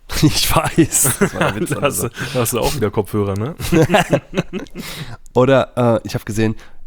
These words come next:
Speaker 1: der, der, der iPod, der ist jetzt Geschichte. Also er wird nicht mehr produziert, jetzt ist vorbei. Von zweitausendeins bis zweitausend,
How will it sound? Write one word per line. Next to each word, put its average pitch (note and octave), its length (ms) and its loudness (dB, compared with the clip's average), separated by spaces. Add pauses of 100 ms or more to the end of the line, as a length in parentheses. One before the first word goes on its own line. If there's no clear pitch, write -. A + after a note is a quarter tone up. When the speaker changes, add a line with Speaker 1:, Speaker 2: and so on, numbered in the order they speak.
(520)
Speaker 1:
der, G2 240 2
der, F2+ 200 -2
der E2+ 240 0
iPod, - 440 2 (880)
der G#2+ 440 2
ist - 220 -6
jetzt - 400 -2
Geschichte. F#2 480 -6 (220)
Also G2+ 180 0
er G2+ 60 0
wird A2 120 -4
nicht B2+ 120 0
mehr C3 100 2
produziert, A#2+ 760 -2 (200)
jetzt - 260 -4
ist - 100 -10
vorbei. F#2 340 -6 (340)
Von A2 160 -2
zweitausendeins D#3 720 2
bis - 220 -4
zweitausend, C3 520 0